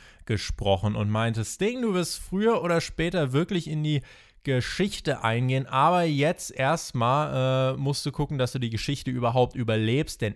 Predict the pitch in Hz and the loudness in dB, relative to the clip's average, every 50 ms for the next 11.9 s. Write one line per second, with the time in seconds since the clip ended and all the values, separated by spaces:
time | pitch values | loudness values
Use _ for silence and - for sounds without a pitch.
0 | - - - 123 139 - - - - 98 95 - _ _ - 131 127 131 - - | -4 -2 0 0 0 0 -4 -8 -8 -8 -8 -10 _ _ -2 0 0 0 -2 -6
1 | - - _ _ _ - - - - 117 107 107 107 101 - - - - - - | -12 -18 _ _ _ -20 -8 -2 0 0 2 2 0 -2 -4 -10 -6 0 2 4
2 | 113 117 120 110 - - - - 101 95 95 95 92 - 107 98 104 107 110 104 | 4 4 4 2 0 -6 -8 -4 -4 -2 -2 -4 -6 -6 -6 -4 -2 -2 0 0
3 | 104 104 101 104 104 107 104 - - 107 101 101 104 104 101 101 101 98 98 101 | 0 0 0 0 -2 -4 -4 -2 -2 0 0 0 0 0 0 0 0 2 2 2
4 | 123 - - 135 123 131 156 - 127 107 - - 113 113 147 160 - - 123 - | 0 0 0 0 2 2 2 0 -2 -4 -2 0 2 2 2 2 -2 -4 -6 -6
5 | - 147 139 - - 127 147 175 185 180 160 160 156 - - - - - - - | -6 -6 -4 -2 0 0 2 2 2 2 0 0 0 -2 -8 -18 -20 -20 -20 -20
6 | - - - _ _ _ _ _ - 120 110 120 135 143 131 117 117 123 120 120 | -20 -20 -20 _ _ _ _ _ -8 -2 2 4 6 6 6 6 4 -2 -4 -4
7 | 113 113 127 143 165 185 175 - - - 165 147 - - 147 135 117 127 156 - | -2 -2 0 2 4 4 4 2 0 -4 -4 -4 -4 -4 -2 2 2 2 2 2
8 | - 156 - 131 143 160 165 147 156 147 147 147 151 143 139 131 135 139 139 131 | 0 0 0 2 0 0 2 4 4 4 4 2 0 -2 0 0 0 0 0 0
9 | 139 131 123 120 127 135 139 131 - - 127 120 127 131 - - 135 131 131 123 | 0 0 2 4 4 2 0 -2 -2 2 2 2 2 2 0 0 -2 -2 -2 -2
10 | 113 110 117 123 - - 151 139 - - 113 107 107 - - - 110 107 113 - | 0 0 0 0 0 -2 -4 -2 -2 -2 -2 -2 -2 -4 -6 -4 -2 -2 -2 -2
11 | - - - - 123 113 110 101 101 98 - - - 131 127 151 202 220 | -4 -10 -10 -6 -4 -4 -2 -2 -4 -6 -6 -2 0 2 4 4 2 0